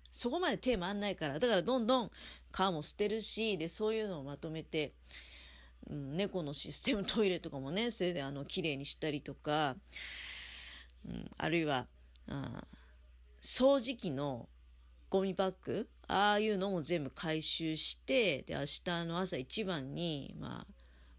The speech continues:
ゴミステーションに持っていけるように、まとめていたわけですよ。うん。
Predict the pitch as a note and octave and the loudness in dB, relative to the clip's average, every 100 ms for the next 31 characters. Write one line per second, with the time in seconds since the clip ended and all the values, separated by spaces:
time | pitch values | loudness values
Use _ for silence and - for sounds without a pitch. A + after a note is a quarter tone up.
0 | - - D3+ D#3+ - F#3 E3 C3 C3 C3 | -16 -8 -6 -6 0 0 0 -6 -8 -10
1 | - D#3+ D#3 D#3+ D#3 F#3 E3 A#2+ - - | -4 -4 -2 -4 -2 -2 -2 -6 -10 -14
2 | - - - - - - - D3+ D3+ - | -20 -20 -18 -14 -12 -12 -8 -6 -6 -4
3 | D#3 C#3+ C3+ G#2+ B2+ - - D3 - - | -4 -2 -4 -4 -10 -10 -8 -6 -8 -12
4 | - C#3 B2+ - - - - - - | -8 -6 -6 -10 -18 -20 -12 -10 -10